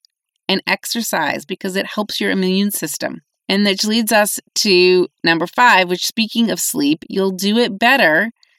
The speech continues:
during time out of work. So time off helps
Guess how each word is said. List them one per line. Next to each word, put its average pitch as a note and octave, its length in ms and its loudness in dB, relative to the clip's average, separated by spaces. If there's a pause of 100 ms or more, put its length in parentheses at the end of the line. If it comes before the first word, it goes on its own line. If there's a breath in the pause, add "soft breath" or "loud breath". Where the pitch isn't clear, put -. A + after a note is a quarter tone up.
(180)
during F3+ 360 0
time E3+ 440 -2
out D#3 200 -2
of D#3 180 -6
work. - 440 -4 (720)
So - 160 -8
time G#3+ 440 0
off D#3+ 240 -2
helps - 720 -4